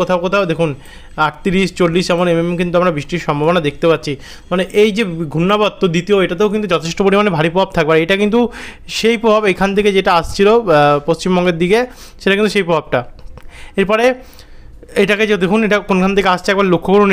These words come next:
এটা দেখুন এটা সরাসরি কিন্তু এই দক্ষিণ চীন সাগর থেকে আসছে, যেটা চীনের ওপর দিয়ে অর্থাৎ থাইল্যান্ড এবং ভিয়েতনামের ওপর দিয়ে মায়ানমার হয়ে বাংলাদেশে ভারতের ওপর প্রবেশ করছে, যেটা কিন্তু সরাসরি আমরা দেখতে পাচ্ছি।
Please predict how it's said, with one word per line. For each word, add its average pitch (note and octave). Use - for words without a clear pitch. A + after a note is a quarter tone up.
এটা G3+
দেখুন F3
এটা F3
সরাসরি F3+
কিন্তু G3
এই F3+
দক্ষিণ F#3+
চীন F#3
সাগর F3+
থেকে F#3
আসছে, F3
যেটা F3
চীনের F3+
ওপর F3
দিয়ে F3+
অর্থাৎ E3+
থাইল্যান্ড E3
এবং E3+
ভিয়েতনামের E3
ওপর F#3
দিয়ে F3+
মায়ানমার E3
হয়ে G#3
বাংলাদেশে G#3
ভারতের E3
ওপর F3
প্রবেশ D#3+
করছে, F#3+
যেটা E3
কিন্তু F#3+
সরাসরি E3
আমরা G3
দেখতে D#3
পাচ্ছি। C3+